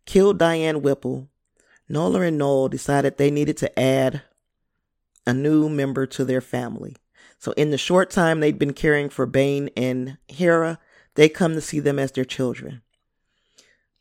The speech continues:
But after the San Francisco animal control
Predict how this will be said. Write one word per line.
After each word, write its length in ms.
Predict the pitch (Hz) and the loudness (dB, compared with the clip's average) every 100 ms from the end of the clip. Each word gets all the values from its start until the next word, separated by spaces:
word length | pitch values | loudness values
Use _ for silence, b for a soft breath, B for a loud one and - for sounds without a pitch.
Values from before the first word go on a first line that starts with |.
| - | -4
But 220 | 147 - | -2 0
after 360 | 151 208 - 226 | 2 0 2 0
the 100 | 214 | 0
San 260 | - 175 | 2 2
Francisco 840 | 180 180 175 175 - 160 160 160 156 - | 2 0 0 -4 -2 2 4 2 -2 -2
animal 320 | 156 170 170 | 0 0 -2
control 640 | 175 165 - 151 147 147 | -4 -4 0 2 4 2